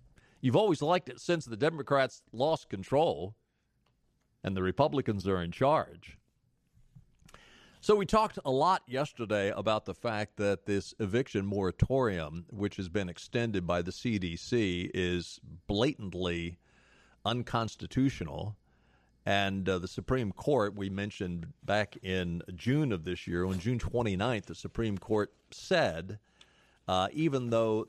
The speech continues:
they did not deliver a ruling that would have, uh, basically given the nod to the Alabama Association of Realtors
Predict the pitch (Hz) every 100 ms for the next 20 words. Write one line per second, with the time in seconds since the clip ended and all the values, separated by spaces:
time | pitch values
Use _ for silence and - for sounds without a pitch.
0 | 101 110 107 107 - 104 98 110 98 117
1 | 135 131 - - _ _ _ _ _ _
2 | _ _ _ _ _ _ _ - 92 117
3 | 113 127 120 110 104 - 104 98 98 120
4 | 147 107 92 92 92 104 - _ _ _
5 | _ _ - 101 104 107 107 98 98 101
6 | 95 90 87 90 85 82 85 - _ -
7 | - _ _ - 95 127 135 - 107 104
8 | 92 92 95 117 104 95 92 104 104 98
9 | 95 92 92 104 104 90 101 90 85 -
10 | 107 - 95 98 87 85 101 117 104 -
11 | 90 85